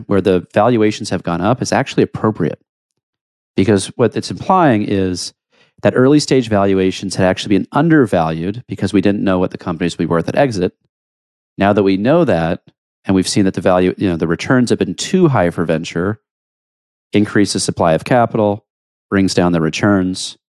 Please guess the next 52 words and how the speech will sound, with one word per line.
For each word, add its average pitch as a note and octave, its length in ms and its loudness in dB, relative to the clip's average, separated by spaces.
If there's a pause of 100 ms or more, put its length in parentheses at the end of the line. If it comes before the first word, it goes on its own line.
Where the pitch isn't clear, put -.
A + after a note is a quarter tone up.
(480)
'cause - 80 -20
valuations F2 500 0
are E2+ 60 -12
going E2 160 -6
up D#2+ 100 -6
at - 60 -18
the - 80 -6
early F#2+ 200 2
stage. D#2+ 520 -6 (680)
Uh, E2 260 0
and F#2 140 0
the F2 40 0
concept F#2+ 440 -4
is F#2 260 0
that D#2+ 320 -2 (400)
this - 380 -2
is G2 120 -4
a, F#2 120 2
we're F#2+ 160 0
just G2 220 -2
witnessing G2+ 460 -2
a, E2 60 -6 (120)
a G2+ 40 -4
delayed F2 380 0
shift, - 460 -2
and F2 120 -10
this F2+ 160 -6
is F#2 80 -6
actually F2 300 -2
appropriate, E2+ 720 -4 (280)
an F#2 140 0
appropriate F2 400 0
valuation E2 460 -2
market. B1 320 -6 (640)
I - 40 0
don't C#3 100 4
know B2+ 120 4
exactly A2 380 0
where G2+ 80 0
it's F#2+ 100 -4
gonna F2 140 -4
land. G2 220 -2
There's F2+ 120 -4
a F2 60 0
whole G2 100 0
bunch F2 220 -4
of F2+ 60 -2
other E2 200 0
conf-, - 240 -16 (140)
uh, D#2+ 300 -2
confounding E2+ 420 -4
factors, F2 580 -4